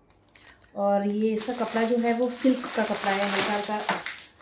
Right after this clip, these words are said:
बहुत ज़्यादा नहीं लेकिन हल्का हल्का आपको सिल्क का feel देगा। ये देखिए, प्योर सिल्क तो नहीं कह सकते हैं but ये, हाँ, सिल्क का feel दे ज़रूर रहा है आपको, सिल्क की तरह लग रही है। And इसमें contrast दिया है, अ, इस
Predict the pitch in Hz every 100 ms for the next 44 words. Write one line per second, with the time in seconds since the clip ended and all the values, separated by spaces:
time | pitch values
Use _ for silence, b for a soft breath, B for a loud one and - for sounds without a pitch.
0 | - - - - 220 202 226 226 220 226
1 | 240 294 294 254 202 214 202 - 208 247
2 | - 226 226 - - _ - 214 208 196
3 | - - - 202 196 185 220 262 - _
4 | - 185 180 180 180 - _ b b b
5 | b - 233 247 254 247 262 233 240 277
6 | 262 220 - 226 254 247 240 247 247 240
7 | 220 185 185 B B - 262 262 254 247
8 | 247 247 233 214 214 214 208 190 190 180
9 | 180 269 - - _ _ _ _ _ _
10 | b b b b - 254 240 233 233 226
11 | 220 214 208 202 208 240 214 214 214 220
12 | 220 B B B - 233 262 262 254 233
13 | 226 240 240 233 233 226 233 240 220 -
14 | 202 196 202 -